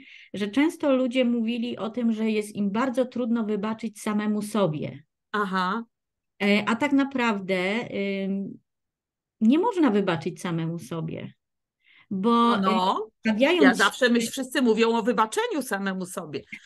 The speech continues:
Speaker 1: No właśnie, ale, ale popatrz, y, teraz tak logicznie. Ym, wiemy o tym, jako, my jako osoby wierzące, że, y, to Bóg nam przebaczył. To On
Speaker 2: Mhm.
Speaker 1: jest, y, y, to On nas stworzył,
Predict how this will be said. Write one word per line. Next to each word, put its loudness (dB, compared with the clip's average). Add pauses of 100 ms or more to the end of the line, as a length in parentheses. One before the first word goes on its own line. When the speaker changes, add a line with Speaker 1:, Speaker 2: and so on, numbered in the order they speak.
(140)
Speaker 1:
No -2
właśnie, -2
ale, -2 (500)
ale 2
popatrz, -2
y, -2
teraz 0
tak -2
logicznie. 0 (840)
Ym, -2 (580)
wiemy 2
o 0
tym, 0
jako, -2 (160)
my 6
jako -2
osoby -4
wierzące, -4 (420)
że, 0 (140)
y, -4 (100)
to 2
Bóg 2
nam 2
przebaczył. -8 (380)
To -4
On 2
Speaker 2:
Mhm. 2 (140)
Speaker 1:
jest, -16
y, -6
y, 0
to -4
On 2
nas 0
stworzył, -4